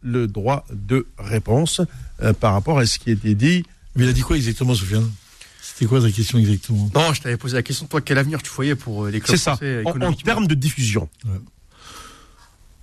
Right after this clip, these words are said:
Speaker 2: Moi, je, je veux pas démordre de ce qui se passe, hein. Simplement, on est dans un marché européen qui sous-entend que la demande, ou du moins l'offre, la demande va être de plus en plus forte.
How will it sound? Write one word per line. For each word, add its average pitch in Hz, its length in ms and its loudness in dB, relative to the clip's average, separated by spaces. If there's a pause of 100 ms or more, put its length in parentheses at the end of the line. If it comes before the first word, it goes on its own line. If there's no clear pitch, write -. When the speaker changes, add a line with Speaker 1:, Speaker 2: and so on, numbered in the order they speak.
(840)
Speaker 2:
Moi, 117 320 4
je, 104 140 0
je 113 60 2
veux 107 140 2
pas 117 120 2
démordre 110 320 0
de 104 60 -4
ce - 80 -6
qui - 100 -10
se - 60 -8
passe, 175 240 0
hein. 143 120 2
Simplement, 110 380 2
on 117 360 2
est 120 60 4
dans 113 200 2
un 113 60 4
marché 113 380 2
européen 120 540 2 (800)
qui - 140 -4
sous-entend 120 540 2
que 107 1120 0 (1500)
la 110 140 6
demande, 131 420 2
ou 120 80 0
du 110 100 -2
moins 123 160 2
l'offre, 135 340 -2 (280)
la 120 140 4
demande 131 360 4
va 117 100 2
être 110 60 0
de 113 140 2
plus 113 300 0
en 113 60 2
plus - 180 0
forte. - 400 -4